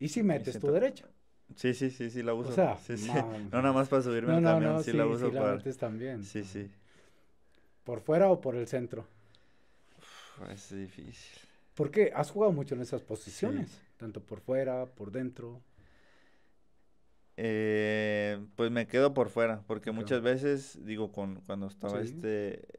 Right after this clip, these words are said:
Speaker 2: eh, este Gago me decía, "De a-, de adentro
Speaker 1: De
Speaker 2: y te metes a
Speaker 1: claro,
Speaker 2: jugar a,
Speaker 1: claro.
Speaker 2: a, de afuera, perdón, y te
Speaker 1: Hacia
Speaker 2: metes a
Speaker 1: adentro.
Speaker 2: jugar hacia adentro". Entonces, creo que de ahí es donde me siento más,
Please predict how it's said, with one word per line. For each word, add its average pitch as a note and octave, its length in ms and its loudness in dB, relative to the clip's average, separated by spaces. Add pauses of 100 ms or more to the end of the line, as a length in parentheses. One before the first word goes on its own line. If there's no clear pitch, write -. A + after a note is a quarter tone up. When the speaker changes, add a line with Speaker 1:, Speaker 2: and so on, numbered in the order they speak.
(160)
Speaker 2:
eh, - 380 -10
este G2+ 280 -2
Gago G#2+ 240 0
me A2 140 -4
decía, F#2+ 480 -6
"De G2+ 200 -4
a-, F#2+ 120 0
de G2+ 180 -2
adentro G#2 800 0
Speaker 1:
De C#3+ 60 0
Speaker 2:
y A2 80 -2
te G2+ 120 -6
metes G2+ 360 -6
a G2+ 60 -4
Speaker 1:
claro, F#2+ 140 -8
Speaker 2:
jugar F#2+ 300 -2
a, G2 140 -2
Speaker 1:
claro. - 380 -10
Speaker 2:
a, D2 40 -10
de G#2 80 -2
afuera, A#2 380 2
perdón, B2 300 -2
y - 40 -10
te G#2 60 -8
Speaker 1:
Hacia G2+ 140 -4
Speaker 2:
metes G2 160 -4
a A2+ 40 0
Speaker 1:
adentro. - 60 -6
Speaker 2:
jugar G#2+ 160 2
hacia G#2+ 180 0
adentro". A2 280 -4
Entonces, G2+ 440 -8 (360)
creo G#2 180 -2
que G#2+ 180 0
de G#2 80 2
ahí G2+ 160 2
es G2 80 -4
donde G#2 240 -4
me F#2+ 140 -6
siento F#3+ 340 -8
más, - 380 -8